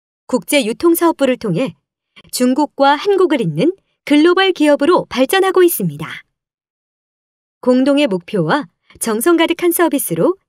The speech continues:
행복을 전달하고 더욱 편리해지는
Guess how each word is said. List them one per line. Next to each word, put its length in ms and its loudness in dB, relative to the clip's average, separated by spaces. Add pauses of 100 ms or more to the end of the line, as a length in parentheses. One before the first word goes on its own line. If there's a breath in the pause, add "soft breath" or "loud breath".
행복을 480 2
전달하고 760 -2 (680)
더욱 280 -2
편리해지는 680 0